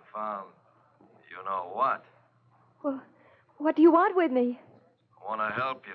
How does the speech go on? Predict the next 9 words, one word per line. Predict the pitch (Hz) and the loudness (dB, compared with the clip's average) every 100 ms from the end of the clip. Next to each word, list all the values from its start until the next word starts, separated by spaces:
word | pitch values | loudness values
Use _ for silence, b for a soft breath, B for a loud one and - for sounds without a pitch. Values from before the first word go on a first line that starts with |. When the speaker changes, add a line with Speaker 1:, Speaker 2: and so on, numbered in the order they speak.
| 85 | -18
Speaker 1:
kid. | 95 104 101 - _ _ _ _ _ _ _ _ | -14 -14 -14 -20 _ _ _ _ _ _ _ _
What'd | 98 104 | -20 -18
you | - | -16
think? | 113 98 - _ _ - _ - | -16 -16 -20 _ _ -20 _ -20
Speaker 2:
How | - 415 | -8 -6
can | 403 370 | 0 2
you | 392 508 359 | 6 6 6
help | 269 - | -2 -4
me? | 233 233 | -8 -10